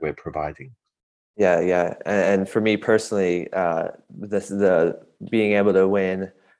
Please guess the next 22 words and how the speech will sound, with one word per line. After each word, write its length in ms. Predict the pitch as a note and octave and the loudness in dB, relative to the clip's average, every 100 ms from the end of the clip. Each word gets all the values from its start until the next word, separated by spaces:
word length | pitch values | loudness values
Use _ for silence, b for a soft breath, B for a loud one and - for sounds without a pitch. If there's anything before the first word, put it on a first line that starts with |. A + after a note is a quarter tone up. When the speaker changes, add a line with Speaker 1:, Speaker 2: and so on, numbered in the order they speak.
| - | -6
Speaker 2:
the 80 | G2 | -4
conference 520 | - G#2 G2+ G2+ - | 2 2 4 0 2
for 100 | G#2 | -2
soccer 420 | G#2 F#2 F#2+ G2 | 0 0 2 2
was 380 | F#2+ F2 - _ - - - _ | 2 -2 -8 _ -20 -20 -20 _
my 300 | A2+ G2+ G2+ | -2 0 0
highlight 440 | G2 F#2 F#2 F2+ D#2 | 0 -2 0 -2 -2
of 140 | F2+ | -4
the, 300 | F2+ F2 E2 | -6 -6 -6
of 120 | F#2 F2 | -6 -4
the 260 | E2+ E2 - | -4 -4 -6
first, 380 | - F2+ F2 - | 0 2 2 -6
I 80 | F2 | -6
guess, 220 | E2 - | -6 -4
half 260 | F2+ F2 | -4 -4
of 80 | F#2 | -6
the 100 | F2 | -4
year, 320 | F2 F2 F2 B B B B - | 0 0 -2 B B B B -4
uh, 140 | E2+ | -4
so 200 | D#2 G2 F2 | 0 -2 0
far. 340 | F#2 E2 E2 | 2 2 0
And 160 | D#2+ | -4